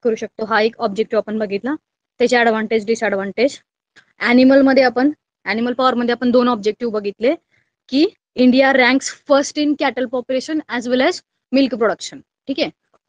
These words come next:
Milk सगळ्या जगामध्ये सगळ्यात जास्त milk production इंडियामध्ये होतं आणि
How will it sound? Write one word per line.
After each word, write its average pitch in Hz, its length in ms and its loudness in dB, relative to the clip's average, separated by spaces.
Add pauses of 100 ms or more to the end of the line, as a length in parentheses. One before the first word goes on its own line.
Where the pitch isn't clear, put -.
Milk 262 440 4
सगळ्या 254 340 2
जगामध्ये 254 460 2
सगळ्यात 240 300 -4
जास्त 247 240 -4
milk 247 220 -2
production 233 320 -4
इंडियामध्ये 233 440 -2
होतं 240 300 -6 (320)
आणि 202 200 -6